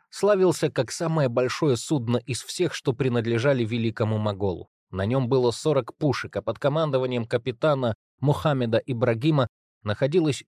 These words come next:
четыреста вооружённых мушкетами моряков, защищавших корабль от любых нападений, что делало Ганг и Савай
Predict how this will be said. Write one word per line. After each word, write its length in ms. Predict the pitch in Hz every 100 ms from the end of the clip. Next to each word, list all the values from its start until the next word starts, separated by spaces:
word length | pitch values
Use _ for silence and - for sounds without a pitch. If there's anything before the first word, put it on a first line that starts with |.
| -
четыреста 680 | - 175 - 190 151 - 131
вооружённых 640 | 135 131 117 156 123 -
мушкетами 600 | 127 - - 147 123 113
моряков, 560 | 110 107 98 160 - - -
защищавших 760 | 110 113 127 - 131 - 120
корабль 500 | - 120 135 127 120 -
от 220 | 151 139
любых 360 | 135 123 127
нападений, 600 | 120 113 139 123 113 90
что 200 | - -
делало 360 | 165 190 160 139
Ганг 400 | 107 151 120 113
и 160 | - 117
Савай 480 | - 107 147 147